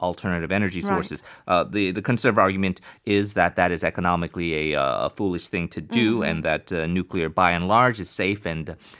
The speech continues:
Speaker 1: a, a relatively clean source as long as you
Speaker 2: Mm-hmm.
Speaker 1: know what to do with the radioactive materials.
Speaker 2: Mm-hmm.
Speaker 1: And that debate on the backdrop of that has been ongoing, where the current government, Moon Jae-in, has said, you know, "We are indeed planning on phasing out nuclear power," um,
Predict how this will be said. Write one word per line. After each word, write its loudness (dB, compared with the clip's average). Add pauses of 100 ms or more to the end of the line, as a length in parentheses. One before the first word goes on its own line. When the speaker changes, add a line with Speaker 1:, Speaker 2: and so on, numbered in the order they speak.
Speaker 1:
a, -6 (160)
a -4 (100)
relatively 0
clean -4
source -4
as -4
long 0
as -4
you -4
Speaker 2:
Mm-hmm. -2
Speaker 1:
know -2
what -2
to -12
do -4
with -8
the -6
radioactive -4 (340)
materials. 2
Speaker 2:
Mm-hmm. -6
Speaker 1:
And 0
that 4
debate 0
on 4
the -2
backdrop 2
of 0
that 4 (140)
has 2
been 2
ongoing, 4
where 4
the 0
current 0
government, 2
Moon 2
Jae-in, 2 (220)
has 2
said, 0 (240)
you -2
know, 0
"We 2
are 6
indeed 0
planning -2
on 2
phasing -2
out 0
nuclear -4
power," 2
um, 0